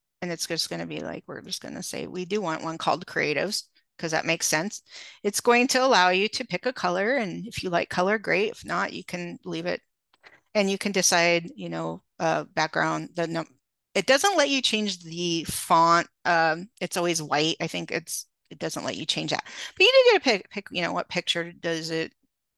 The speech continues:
mean for creatives? Those look like a creative thing. So that's what I wanna do.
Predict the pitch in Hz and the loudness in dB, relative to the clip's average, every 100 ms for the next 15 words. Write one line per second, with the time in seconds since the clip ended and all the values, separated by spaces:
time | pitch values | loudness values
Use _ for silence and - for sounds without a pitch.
0 | _ _ 170 156 - - - - - - | _ _ -8 -6 -8 -12 -6 -6 -6 -8
1 | 160 160 - - - - - 180 185 175 | -8 -10 -10 -10 -10 -10 -6 -2 -2 -2
2 | 202 180 175 - - _ - 175 165 - | -2 -2 -4 -10 -20 _ -4 0 0 0
3 | 165 156 156 156 - | -2 0 -2 -4 -6